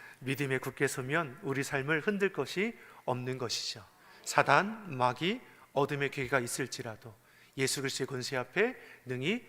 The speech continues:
쫓겨갈 줄 믿습니다. 오늘 우리 계속해서 마태복음 말씀으로 은혜를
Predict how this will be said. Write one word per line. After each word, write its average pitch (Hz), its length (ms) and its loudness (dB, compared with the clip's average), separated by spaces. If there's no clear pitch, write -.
쫓겨갈 151 460 0
줄 196 320 0
믿습니다. 113 680 -6
오늘 160 240 8
우리 147 220 4
계속해서 147 920 2
마태복음 160 540 2
말씀으로 139 580 0
은혜를 147 440 2